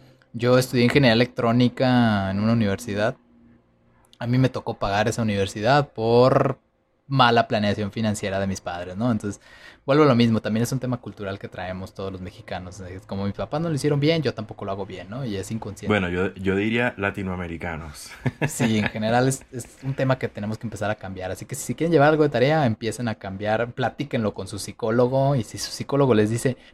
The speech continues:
Speaker 1: "No quiero hablar de temas de dinero", entonces cambien de psicólogo.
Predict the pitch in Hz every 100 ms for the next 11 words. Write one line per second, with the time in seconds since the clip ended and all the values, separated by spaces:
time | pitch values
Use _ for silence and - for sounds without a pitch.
0 | - 131 147 127 117 120 113 127 117 101
1 | 123 120 117 104 - 127 131 113 98 -
2 | - 123 123 120 120 120